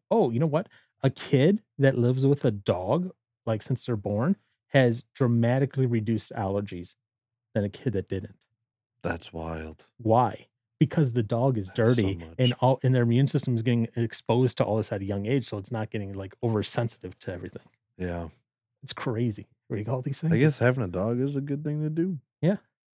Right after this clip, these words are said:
Speaker 2: Gosh dang it. <laughs> Well, good thing I ain't having kids. Ugh.
Speaker 1: You and your
Speaker 2: Just
Speaker 1: eight kids and
Speaker 2: <laughs> kidding.
Speaker 1: your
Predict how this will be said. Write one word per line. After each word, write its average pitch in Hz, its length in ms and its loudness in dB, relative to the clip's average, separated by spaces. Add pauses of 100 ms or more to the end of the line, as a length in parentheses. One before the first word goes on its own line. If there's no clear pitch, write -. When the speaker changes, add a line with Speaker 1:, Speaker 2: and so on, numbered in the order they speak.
(440)
Speaker 2:
Gosh - 400 -8
dang - 180 -16
it. - 180 -20 (100)
<laughs> 202 640 12
Well, 123 160 2
good 104 220 -4
thing 131 180 4
I 131 140 8
ain't 120 80 6
having 113 320 8
kids. 71 320 6
Ugh. - 380 4 (100)
Speaker 1:
You 117 140 6
and 135 100 6
your 127 100 6
Speaker 2:
Just 139 100 8
Speaker 1:
eight 147 40 0
kids 151 460 8
and 127 80 6
Speaker 2:
<laughs> 120 60 8
kidding. - 60 12
Speaker 1:
your 123 240 6